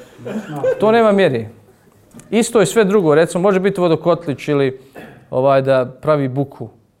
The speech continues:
preveliku buku. Drugo je normalna buka ili česma, ma neko odvne česmu pa ruči kod, kad kravu kolješ. <laughs> Nema, ovaj, ima tamo, treba kupiti novu česmu. Ili one gumice promijeniti nešto, ovaj.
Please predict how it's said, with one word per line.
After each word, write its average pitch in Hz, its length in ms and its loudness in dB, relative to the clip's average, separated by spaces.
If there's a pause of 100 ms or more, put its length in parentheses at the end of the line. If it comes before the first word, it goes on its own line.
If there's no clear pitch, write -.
preveliku 131 460 -4
buku. 113 300 -14
Drugo 180 440 -4
je 180 60 2
normalna 143 440 -2
buka 127 340 -12 (360)
ili 143 180 -2
česma, 165 440 -2 (260)
ma 139 100 -4
neko 147 240 -2
odvne 139 260 -4
česmu 139 380 -4
pa 120 240 -4 (220)
ruči 147 320 -2
kod, 143 360 -4
kad 135 220 -2
kravu 156 280 0
kolješ. 117 500 -6 (380)
<laughs> 120 420 -18
Nema, 160 220 0
ovaj, 147 380 2 (120)
ima 185 220 -4 (180)
tamo, 175 240 -2 (460)
treba 220 300 0
kupiti 220 200 -4
novu 226 220 0
česmu. 180 400 -4 (1000)
Ili 165 160 -4
one 190 180 0
gumice 196 380 -2
promijeniti 165 540 -8
nešto, 139 340 -12
ovaj. - 240 -10